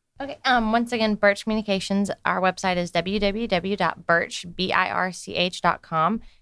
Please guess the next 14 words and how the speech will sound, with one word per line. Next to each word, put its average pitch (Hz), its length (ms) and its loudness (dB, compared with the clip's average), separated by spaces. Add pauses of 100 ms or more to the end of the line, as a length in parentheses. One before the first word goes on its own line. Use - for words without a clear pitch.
(120)
And 196 180 2
my 180 120 2
name 170 180 0
is 175 80 -2
Ashlyn 190 460 -2
DiNardo. 208 440 2
My 220 160 0
email 180 280 -2
address 175 360 -2
is 160 320 -4 (360)
Ashlyn, 220 500 -2
A 190 180 -2
S - 320 -4
H - 420 -4